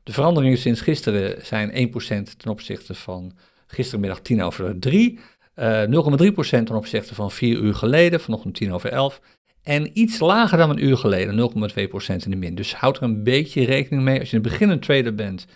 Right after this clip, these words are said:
en je gebruikt de klassieke crypto coins daytrading strategie, is dit het moment om even te wachten. We hebben natuurlijk de afgelopen uren flinke Bitcoin prijsstijgingen gezien. Het duurt altijd even voordat de altcoins dan inhalen.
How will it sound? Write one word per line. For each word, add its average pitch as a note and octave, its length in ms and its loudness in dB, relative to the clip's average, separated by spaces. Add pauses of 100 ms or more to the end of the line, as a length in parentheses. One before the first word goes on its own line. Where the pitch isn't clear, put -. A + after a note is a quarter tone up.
(240)
en A#2+ 100 -4
je A2+ 80 0
gebruikt A2 460 -2
de G#2+ 260 -4 (180)
klassieke A2+ 460 -4
crypto A2+ 300 -2
coins G2+ 260 -4
daytrading G#2+ 500 -2
strategie, F#2+ 400 -8
is - 120 -12
dit D#3 100 2
het B2+ 120 -2
moment G#2+ 300 -2
om - 80 -10
even - 200 -6
te G#2 80 -10
wachten. G#2 440 -6
We - 240 -20
hebben G#2+ 200 0
natuurlijk - 240 -8
de - 60 -6
afgelopen A2 380 0
uren G#2+ 200 -2
flinke B2+ 440 -4 (260)
Bitcoin A2 480 -2
prijsstijgingen G2+ 760 0
gezien. B2 400 -2 (280)
Het A#2 160 -6
duurt G3 180 2
altijd B2+ 320 -2
even A#2+ 200 -8
voordat G2+ 560 -6
de G2+ 240 -8 (120)
altcoins G2+ 600 -4
dan G2+ 240 -8 (100)
inhalen. G#2 560 -2